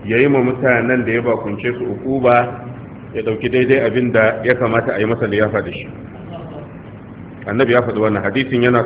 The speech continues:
Sahihu Sunan Abi Dawud, hadisi na dubu hudu da dari shida da biyar, yana Takhrijul Mishkat, mujallal na farko, shafi na hamsin da bakwai. Hadisin yana Al-Musnadul Imam Ahmad, kamar yadda muka ce yana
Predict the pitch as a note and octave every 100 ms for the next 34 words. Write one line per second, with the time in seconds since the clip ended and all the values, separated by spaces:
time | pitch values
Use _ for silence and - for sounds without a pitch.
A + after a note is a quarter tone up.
0 | - G#2+ B2+ A2 A2 C3 C3 B2+ A2 A2
1 | B2 C3+ C3+ C3+ - - - - - G#2+
2 | B2+ A#2+ A2+ A#2 A#2+ C3 B2+ A#2+ A2 A#2
3 | - C3+ A#2+ G#2 G2+ B2 E3+ - - -
4 | - - - A#2+ A#2+ G#2 A#2 - A#2 B2
5 | A2 G#2 G2 B2+ A#2 A#2 - G#2+ A#2 A2+
6 | G2+ G#2+ G#2+ A2+ B2+ A2+ G#2 G#2 F#2+ G#2
7 | F#2+ G#2+ - - - - - - - -
8 | G#2+ B2 B2 A#2 A2+ G#2 G2+ A#2+ B2 A#2+
9 | G#2+ G2+ G#2+ A2+ G#2+ A2+ A#2 A#2+ - G#2+
10 | A2 A2+ A2 G#2 G#2+ G2 A2+ A2 G#2+ G#2